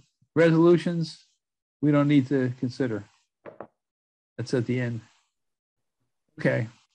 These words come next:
So Tara, um, after you, after you get the, um, recover the, the information from the video on the ones that we went through, um, if, if you could just update this document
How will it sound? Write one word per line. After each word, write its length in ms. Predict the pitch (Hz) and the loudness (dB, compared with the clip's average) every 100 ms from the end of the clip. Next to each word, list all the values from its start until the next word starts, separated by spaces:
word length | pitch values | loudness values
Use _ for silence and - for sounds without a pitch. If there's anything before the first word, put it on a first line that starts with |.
| _ _ | _ _
So 240 | - 208 190 | -2 2 2
Tara, 500 | - 202 190 160 135 | 2 4 4 2 -2
um, 360 | 160 160 151 143 175 | -2 -2 -2 -6 -4
after 260 | 202 - | -4 -2
you, 400 | 214 196 180 170 - _ _ _ _ _ _ | 0 2 2 0 -6 _ _ _ _ _ _
after 260 | 170 165 196 | -12 -10 -8
you 120 | 160 151 | -8 -6
get 140 | 165 | -8
the, 320 | 165 156 151 | -4 -6 -4
um, 300 | 147 139 131 127 - _ _ _ _ _ - | -4 -4 -6 -16 -20 _ _ _ _ _ -4
recover 440 | 151 147 175 160 | -4 0 0 0
the, 320 | 139 127 117 113 _ 131 | 0 -2 -6 -12 _ -16
the 200 | 131 139 | -10 -8
information 540 | 151 147 151 147 131 127 | -6 -6 -8 -8 -8 -12
from 260 | 147 135 | -10 -8
the 100 | 131 | -6
video 640 | 113 117 147 131 107 104 - _ _ _ _ | -6 -4 -2 -2 -2 -6 -12 _ _ _ _
on 120 | 135 131 | -8 -4
the 80 | 131 127 | -6 -6
ones 240 | 151 147 131 | -4 -4 -2
that 180 | 131 127 | -4 -4
we 340 | 131 127 110 - _ _ _ _ 135 | -2 -2 -4 -12 _ _ _ _ -14
went 200 | 131 131 | -12 -10
through, 340 | 147 127 113 - _ _ _ _ _ - | -8 -6 -6 -8 _ _ _ _ _ -4
um, 280 | 139 139 143 | 0 0 -2
if, 140 | 151 147 - - | -4 -4 -4 -4
if 120 | 143 | -2
you 100 | 175 | 0
could 140 | 170 | -2
just 180 | 165 151 | -2 -2
update 360 | 165 151 165 160 | -4 -2 0 0
this 220 | 156 143 | -2 -4
document 520 | 160 151 151 175 180 | -4 -4 -4 -4 -6